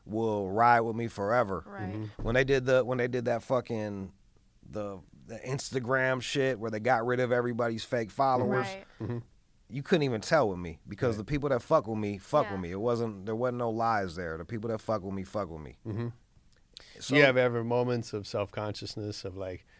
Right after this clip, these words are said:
Speaker 3: "Maybe I shouldn't put this out there"?
Speaker 1: I'm not all the way honest. No, there's certain shit that I keep to myself. You
Speaker 3: Right.
Speaker 1: know, like, I,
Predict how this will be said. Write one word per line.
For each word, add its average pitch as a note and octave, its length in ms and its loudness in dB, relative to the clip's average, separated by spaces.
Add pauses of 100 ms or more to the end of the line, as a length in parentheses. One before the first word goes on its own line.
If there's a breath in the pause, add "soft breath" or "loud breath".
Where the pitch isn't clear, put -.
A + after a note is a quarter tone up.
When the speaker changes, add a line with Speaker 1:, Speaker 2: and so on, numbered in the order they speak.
(140 soft breath)
Speaker 3:
"Maybe G#2+ 180 -2
I F#2 60 -2
shouldn't G2 280 -6
put G#2 160 -6
this G#2+ 200 -8
out G2+ 200 -6
there"? G#2+ 220 -8 (800 loud breath)
Speaker 1:
I'm A3 140 4
not A3 140 10
all E3+ 200 12
the G#3 60 8
way A#2 220 4
honest. D3+ 360 0
No, G3+ 140 6
there's F3 160 4
certain E3+ 320 4
shit D3+ 240 0
that A#2+ 140 2
I B2+ 120 4
keep - 300 0
to C3 80 -4
myself. A2 580 0
You G#2+ 80 -4
Speaker 3:
Right. F#2+ 80 0
Speaker 1:
know, A#2+ 140 2
like, G#2+ 300 2
I, A#2 160 -2